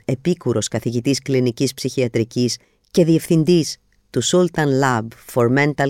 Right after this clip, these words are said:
Health Informatics στο Πανεπιστήμιο Κολούμπια. Πώς να διακόψεις τη συμπεριφορά αυτή; Αν είσαι εσύ αυτός που αναπαράγει τη συμπεριφορά αυτή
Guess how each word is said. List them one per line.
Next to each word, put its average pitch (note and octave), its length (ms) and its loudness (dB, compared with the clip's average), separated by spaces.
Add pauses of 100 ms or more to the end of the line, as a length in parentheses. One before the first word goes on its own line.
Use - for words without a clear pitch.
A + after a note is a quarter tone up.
(140)
Health C#3 480 -2
Informatics B2 580 -2
στο - 180 -4
Πανεπιστήμιο A#2 580 -2
Κολούμπια. A#2 640 0 (1900)
Πώς B3 220 4
να B3+ 140 4
διακόψεις D#3 800 0 (120)
τη F3 80 -4
συμπεριφορά C3+ 680 0
αυτή; A2+ 360 -4 (1200)
Αν A3 180 4
είσαι A#3 200 2
εσύ G#3 320 2
αυτός A2 520 -2
που A#2+ 100 0
αναπαράγει A2+ 580 2
τη G#2 100 -6
συμπεριφορά G#2+ 640 0
αυτή G#2+ 440 -4